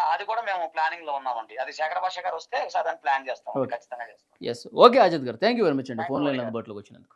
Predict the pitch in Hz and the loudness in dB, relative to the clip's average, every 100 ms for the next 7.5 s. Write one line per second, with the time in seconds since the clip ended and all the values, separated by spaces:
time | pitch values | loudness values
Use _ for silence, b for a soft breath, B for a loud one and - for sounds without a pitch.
0 | _ - 180 180 262 247 269 262 202 180 | _ 0 4 6 8 10 10 10 10 8
1 | 220 220 208 185 185 175 165 185 156 151 | 8 6 6 2 2 2 2 2 0 0
2 | 139 160 160 151 139 135 247 - _ _ | 0 0 0 -2 -2 0 -2 -2 _ _
3 | _ - 262 220 294 294 302 247 247 247 | _ 8 8 10 6 6 2 2 4 4
4 | 240 240 233 262 202 196 156 135 131 190 | 4 2 4 6 8 6 4 4 6 10
5 | 233 233 302 - 196 190 208 208 170 175 | 10 10 6 2 0 0 0 2 2 0
6 | _ 165 180 185 165 147 131 143 185 175 | _ 2 2 2 0 0 2 0 2 0
7 | 156 151 175 160 254 | -2 -4 0 0 0